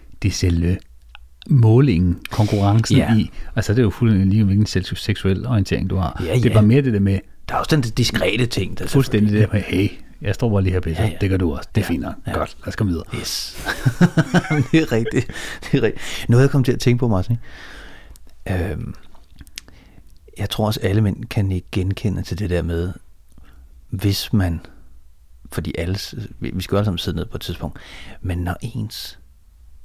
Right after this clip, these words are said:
Speaker 2: når ens pik rammer kummen.
Speaker 1: Uh, ja, den er aldrig god.
Speaker 2: Altså, altså, det er
Speaker 1: Men man kan også sige, hvad, er det mere ulækkert, fordi det er jo egentlig bare dit eget tis, du får på dig.
Speaker 2: Det, det kommer jo an på,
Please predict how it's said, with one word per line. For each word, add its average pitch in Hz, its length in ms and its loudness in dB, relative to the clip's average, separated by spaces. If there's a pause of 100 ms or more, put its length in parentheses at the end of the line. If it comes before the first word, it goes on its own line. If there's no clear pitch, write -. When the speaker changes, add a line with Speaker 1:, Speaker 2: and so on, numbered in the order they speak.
(120)
Speaker 2:
når 104 80 -8
ens - 240 -8
pik - 360 -10 (720)
rammer - 220 -6
kummen. 82 380 -6 (640)
Speaker 1:
Uh, 131 220 4
ja, 92 180 2
den 135 100 0
er 113 60 2
aldrig 98 160 -2
god. - 140 -6 (1600)
Speaker 2:
Altså, 95 280 -4 (760)
altså, 98 260 -6 (120)
det 101 260 -2
er 87 260 -4 (300)
Speaker 1:
Men 104 140 4
man 101 100 2
kan - 80 0
også 113 100 0
sige, 123 120 2
hvad, 113 200 2 (180)
er 120 60 -2
det - 200 -4
mere 135 200 4
ulækkert, 131 420 2
fordi 110 400 -4
det 110 60 0
er - 20 -2
jo - 60 -6 (100)
egentlig 165 280 0 (240)
bare - 240 -8
dit 131 180 -8
eget 117 360 -4
tis, - 260 -4
du - 140 -4
får - 120 -6
på 104 140 -4
dig. 113 100 -8 (400)
Speaker 2:
Det, 143 320 -2
det 143 100 0
kommer 147 260 2
jo 113 80 4
an 120 120 2
på, 107 360 -2